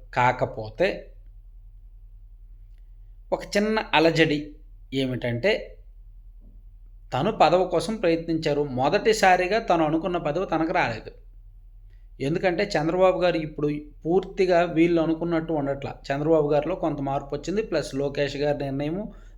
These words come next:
భాగస్వామ్య పక్షాల నిర్ణయము, ఇవన్నీ కూడా ప్రభావితం చేస్తాయి. So, సానా త-, సతీష్ గారికి రాజ్యసభ సభ ఇవ్వడంలో, రాజ్యసభ సభ్యత్వం ఇవ్వడంలో లోకేష్ గారే ప్రధాన పాత్ర. లోకేష్ గారి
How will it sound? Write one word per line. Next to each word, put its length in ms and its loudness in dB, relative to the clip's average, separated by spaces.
భాగస్వామ్య 640 0
పక్షాల 420 -4
నిర్ణయము, 420 -2
ఇవన్నీ 300 -2
కూడా 200 0
ప్రభావితం 580 0
చేస్తాయి. 360 -8
So, 140 0
సానా 340 0
త-, 260 0
సతీష్ 500 -2
గారికి 600 0
రాజ్యసభ 420 2
సభ 200 2
ఇవ్వడంలో, 680 0
రాజ్యసభ 460 0
సభ్యత్వం 480 -2
ఇవ్వడంలో 400 0
లోకేష్ 520 0
గారే 160 4
ప్రధాన 360 0
పాత్ర. 320 -12
లోకేష్ 440 0
గారి 420 2